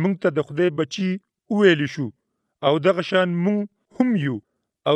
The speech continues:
دنیا موږ ځکه نه پیژني چې هغه یې هم نه ده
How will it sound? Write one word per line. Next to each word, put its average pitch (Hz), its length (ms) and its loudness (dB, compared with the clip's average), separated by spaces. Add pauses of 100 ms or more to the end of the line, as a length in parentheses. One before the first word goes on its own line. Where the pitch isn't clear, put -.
(140)
دنیا 160 380 2 (400)
موږ 190 120 0 (140)
ځکه 233 260 -2
نه 196 140 -2
پیژني 185 420 0 (420)
چې - 60 0 (100)
هغه 160 200 2
یې 180 100 2
هم 202 100 0 (100)
نه 180 120 2
ده 165 60 0